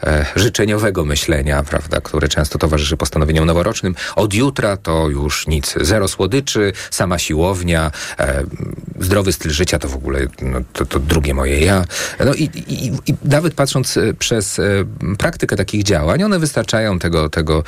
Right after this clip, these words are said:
tego paliwa, e, do połowy lutego. Dla wielu osób, jeżeli chodzi o właśnie takie postanowienia, które wymieniłem, tak nazwijmy to, to najbardziej brzegowe, e, bo coś jednak powoduje, że, że, że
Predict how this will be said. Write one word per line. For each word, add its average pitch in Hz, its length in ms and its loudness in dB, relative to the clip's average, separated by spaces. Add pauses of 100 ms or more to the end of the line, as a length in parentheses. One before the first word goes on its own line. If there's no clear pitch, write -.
(180)
tego 78 340 2 (540)
paliwa, 82 560 2 (280)
e, 76 180 0 (580)
do - 120 0
połowy 71 280 0
lutego. 69 540 0 (340)
Dla 71 160 2
wielu 76 200 4
osób, - 360 0 (140)
jeżeli 71 280 0
chodzi 78 220 2
o 73 60 4
właśnie - 280 0
takie - 200 0
postanowienia, 82 380 0
które 82 200 0
wymieniłem, 78 440 2
tak 73 200 -2 (460)
nazwijmy 76 360 2
to, 76 100 0
to 78 100 0
najbardziej 85 480 2
brzegowe, 85 480 2 (380)
e, 104 240 2 (960)
bo 117 180 2
coś - 300 -4
jednak 78 380 0
powoduje, 87 760 2
że, 87 580 2 (220)
że, 95 340 2
że 104 160 2